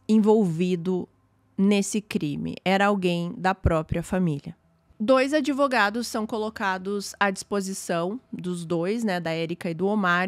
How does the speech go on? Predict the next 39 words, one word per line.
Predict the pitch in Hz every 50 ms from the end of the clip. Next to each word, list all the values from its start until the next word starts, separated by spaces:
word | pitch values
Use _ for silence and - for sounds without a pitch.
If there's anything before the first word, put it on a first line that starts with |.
| 190 -
e | 214 214 247
o | 254
Francesco, | 240 - 247 226 233 226 - 214 190 190 - - - 220 214 -
o | - - 214 220
pai, | - - 185 170 170 170 175 175 - - - _ _ _ _
foi | - - - 208 208 220
chamado | - - 226 214 190 180 175 180
à | 185
delegacia | 180 180 180 180 175 185 185 185 - - 180 175 175 180
pra | - - 240 262
ser | - - 226
informado | 214 208 - - 220 226 220 190 170 170 170 165 170
de | 165 170 185 180
tudo | - 175 165 160 170
que | - -
tava | - 170 156 160
acontecendo, | 165 - 175 170 180 - 190 190 - - 175 165 165 165 175 175 190 190 - - - - - - - _ _ _
porque | 285 285 269 - 302
ele | 302 311 254 208 202 226 277 262 202 180
também | - 220 214 262 233 196 196 208 226 208 180 - -
era | - 180 180 185
uma | 190 190 185
pessoa | - 196 185 - 208 190
que | 185 -
tava | - 185 185 196
aguardando | 196 202 214 240 247 220 202 208 220 254 269 233 196
nessas | 180 170 175 175 - 185 175 180
investigações | 180 180 185 180 - 196 180 190 180 - - 185 185 180
da | 190 185
polícia | 185 - 208 214 196 196 208 220 208 - 233 196
e | 190
ele | 190 190 202
também | - 220 202 202 220 262
não | 269 262 240
tava | - 208 180 180 180 180
sendo | - - 202 180 175 180
informado | 185 - - 190 185 180 180 170 170 165 165 180
de | 160 - - 185
nada | 175 160 - - -